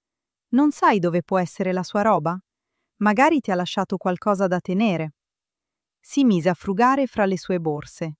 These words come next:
tutto assorto, come se noi non ci fossimo più. Garzón mi sussurrò all'orecchio. "È inutile, ispettore. Non vede che confusione ha in testa? Ci conviene interrogare tutti quelli che troviamo."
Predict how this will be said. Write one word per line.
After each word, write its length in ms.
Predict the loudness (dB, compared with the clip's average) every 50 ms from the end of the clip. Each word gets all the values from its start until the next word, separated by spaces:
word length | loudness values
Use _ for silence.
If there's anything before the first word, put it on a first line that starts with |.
| _ _
tutto 300 | -8 -8 -8 _ -4 -4
assorto, 680 | -4 -4 -4 -6 -4 -4 -4 -6 -10 _ -12 -12 -12 -12 _ _ _ _ _ _ _ _
come 240 | 0 2 4 4 4
se 160 | 4 2 2
noi 240 | 4 4 4 4 4
non 160 | 4 2 2
ci 140 | 0 -2 -6
fossimo 500 | -6 -6 -6 -6 -6 -4 -2 -2 -2 -4
più. 220 | -6 -8 -10 -10 -12 -12 _ _ _ _ _ _ _ _ _ _ _ _ _
Garzón 600 | -6 -2 0 0 0 -2 -2 0 2 2 2 2 0
mi 160 | 0 0 0
sussurrò 560 | 0 -4 -8 -8 -8 -6 -6 -2 0 0 2
all'orecchio. 720 | 2 2 2 0 0 -2 -4 -6 _ _ -10 -8 -8 -10 _ _ _ _ _ _ _ _ _ _ _
"È 100 | -4 0
inutile, 540 | 2 4 4 4 4 2 0 -2 -4 -4 -4
ispettore. 760 | -4 -4 -6 -8 -8 -8 _ -4 -4 -2 -2 -2 -6 -8 -10 _ _ _ _ _ _ _ _ 4
Non 200 | 4 6 6 8
vede 300 | 6 6 6 6 2 0
che 120 | -2 -4
confusione 580 | -4 -2 -2 -2 -2 -2 -2 0 0 2 2 2
ha 20 |
in 140 | 0 -2 -2
testa? 500 | 0 -2 -2 -2 -4 -8 -10 -8 -10 -10 -12 _ _ _ _ _ _ _ _ _ _ -8
Ci 120 | -6 -4
conviene 400 | 0 2 2 4 4 4 4 2
interrogare 680 | 2 0 -2 -2 -2 -2 -2 0 0 2 2 2 0 -2 -4
tutti 320 | -4 -10 -10 -8 -4 -6 -4
quelli 300 | 0 2 0 2 0 -2
che 140 | -2 -4
troviamo." 600 | -4 -2 -4 -4 -2 -4 -4 -4 -4 -6 -6 -8